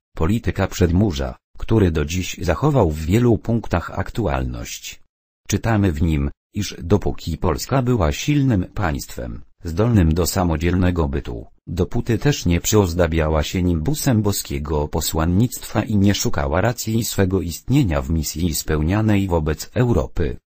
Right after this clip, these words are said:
Dopiero gdy Rzeczpospolita osłabła, zaczęła się uważać za wał ochronny strzegący chrześcijaństwa od islamu,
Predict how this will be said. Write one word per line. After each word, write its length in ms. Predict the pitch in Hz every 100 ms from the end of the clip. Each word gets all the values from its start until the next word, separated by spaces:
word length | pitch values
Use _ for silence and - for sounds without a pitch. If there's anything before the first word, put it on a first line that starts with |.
| _ _
Dopiero 460 | 82 87 135 147 120
gdy 240 | 90 107
Rzeczpospolita 880 | 104 110 - - 82 - 101 95 73
osłabła, 680 | 67 - 101 101 80 107 95 - _
zaczęła 480 | - 90 - 139 98
się 180 | - 80
uważać 640 | 82 98 104 95 - -
za 220 | 90 85 76
wał 200 | 104 -
ochronny 520 | 98 117 131 123 110
strzegący 600 | - - 90 113 117 110
chrześcijaństwa 1120 | - 101 - 87 87 101 123 - - 87 73
od 260 | 80 -
islamu, 680 | 98 - - 80 71 60 62